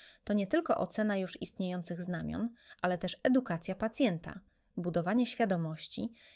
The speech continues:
i nauka rozpoznawania niepokojących sygnałów. Wczesne wykrycie czerniaka znacznie zwiększa szanse na całkowite wyleczenie, dlatego nie warto odkładać badania w czasie.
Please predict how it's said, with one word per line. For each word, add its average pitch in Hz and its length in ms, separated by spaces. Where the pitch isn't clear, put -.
i 202 100
nauka 196 400
rozpoznawania 214 800
niepokojących 185 800
sygnałów. 160 680
Wczesne 220 380
wykrycie 180 380
czerniaka 175 640
znacznie 233 500
zwiększa 202 380
szanse 180 340
na 180 120
całkowite 180 520
wyleczenie, 175 640
dlatego 208 380
nie 202 160
warto 254 300
odkładać 202 420
badania 175 360
w - 80
czasie. 170 340